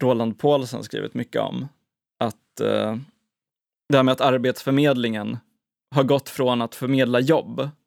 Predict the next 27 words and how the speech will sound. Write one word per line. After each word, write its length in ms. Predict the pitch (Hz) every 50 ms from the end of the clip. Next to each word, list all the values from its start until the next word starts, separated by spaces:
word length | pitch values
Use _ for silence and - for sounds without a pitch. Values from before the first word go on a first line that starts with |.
| _ _ _ _ _ _ _ _ _ _ _ _ _ _ _ _ _ _ _ _ _ _ _ _ _ _ _ _ -
eh, 260 | 123 117 117 113 104 - -
vilket 580 | - - 127 127 - - - - - - - _ _ _ _ _ _ _ _ _ - 143
det 60 | 131
låter 340 | 117 123 120 120 - - 127
ju 80 | 120
på 120 | 117 - 139
namnet 360 | 165 208 208 175 143 120 -
som 180 | - 123 120 110
att 140 | 117 -
det 80 | - 156
är 40 | 156
det 100 | 170 170
de 120 | 170 165 156
ska 120 | - 180
göra, 380 | 180 170 160 170 147 - 143 127 _ _ _ _ _ _ - 143 - - - 180 156
<laughs> 800 | 180 170 - - - 220 - - - - - - - _ _ _
till 260 | - 160 156 147 143
att 160 | 139 135 - -
bli 260 | 151 160 190 190 175
väldigt 320 | 151 147 127 117 113 -
mycket 360 | 131 127 123 - - - 117
en 200 | 117 123 120 117
kontrollinstitution, 2500 | 117 - 135 135 127 - 147 147 135 120 120 120 117 123 127 120 - _ _ _ _ _ _ _ _ _ _ _ _ _ _ _ _ _ _ _ - 156 139 127 - - 143 123 156 147 190 196 175 143 110
liksom, 420 | 85 82 - - 104 98 127 127 -
som 240 | - - - 139 131
till 120 | - 127 127
exempel 720 | 123 - 131 127 120 - - 123 120 117 117 117 120 120